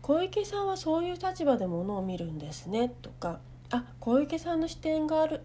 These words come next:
だとそういうふうに見えるんですね。気づきませんでした」とか、相手の立場に立つことができるんですね。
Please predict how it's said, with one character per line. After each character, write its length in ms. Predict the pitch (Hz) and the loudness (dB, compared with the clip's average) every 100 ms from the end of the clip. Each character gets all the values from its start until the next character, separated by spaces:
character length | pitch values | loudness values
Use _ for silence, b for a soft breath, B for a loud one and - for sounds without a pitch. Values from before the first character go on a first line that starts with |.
| - | -2
だ 180 | 311 302 | -2 0
と 100 | 240 | 0
そ 140 | 247 | 2
う 20 | |
い 40 | 262 | 2
う 20 | |
ふ 80 | 285 | 4
う 40 | |
に 100 | 262 | 2
見 120 | 208 | 2
え 120 | 202 | 0
る 100 | 196 | -2
ん 60 | 175 | -2
で 80 | 165 | -2
す 80 | 208 | -4
ね。 100 | 190 | -4
気 140 | 196 | -4
づ 160 | 185 220 | -2 0
き 120 | 277 | 2
ま 140 | 311 | 2
せ 180 | 320 359 | -2 -4
ん 100 | 320 | 0
で 120 | 190 | 0
し 120 | 175 | -4
た」 220 | - 185 175 - | -6 -6 -6 -10
と 80 | 175 | -14
か、 260 | - 170 170 B B B - | -8 -8 -8 B B B 0
相 280 | 240 349 | 2 2
手 180 | 415 440 | 2 2
の 140 | 427 427 | 2 2
立 400 | 427 427 349 262 | -2 -4 0 0
場 140 | 202 | 0
に 80 | 165 | -2
立 240 | 165 220 277 | -4 -6 -6
つ 80 | - | -6
こ 160 | 240 | -6
と 160 | - 160 | -4 -6
が 140 | 160 | -6
で 120 | 156 | -8
き 200 | 165 - | -8 -8
る 80 | 160 | -10
ん 280 | 151 - - | -10 -14 -14
で 100 | 165 | -14
す 140 | 165 214 | -10 -6
ね。 180 | 294 | -6